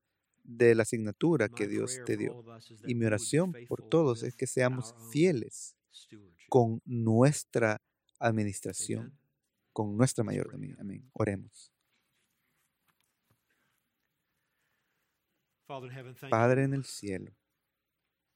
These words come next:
Speaker 1: te damos las
Speaker 2: for
Speaker 1: gracias
Speaker 2: the way that you have
Speaker 1: por la
Speaker 2: designed
Speaker 1: manera
Speaker 2: things to
Speaker 1: en que
Speaker 2: be.
Speaker 1: tú has diseñado las cosas.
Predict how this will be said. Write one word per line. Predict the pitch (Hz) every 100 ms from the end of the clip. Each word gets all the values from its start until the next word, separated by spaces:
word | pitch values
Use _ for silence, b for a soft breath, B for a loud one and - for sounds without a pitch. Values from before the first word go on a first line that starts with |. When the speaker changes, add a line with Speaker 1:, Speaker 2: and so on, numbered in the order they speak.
| _ _ _
Speaker 1:
te | 110
damos | 101 104 123
las | 117
Speaker 2:
for | 104
Speaker 1:
gracias | 117 127
Speaker 2:
the | 113 117
way | 139 147 127
that | 120
you | 127 135
have | 123 117 113
Speaker 1:
por | 117
la | 110
Speaker 2:
designed | 110 110
Speaker 1:
manera | 107 110 147 190
Speaker 2:
things | - -
to | 131
Speaker 1:
en | 131 160
que | 123
Speaker 2:
be. | - -
Speaker 1:
tú | 160 180
has | 175 -
diseñado | 151 143 131 147 151
las | - _
cosas. | - - - - -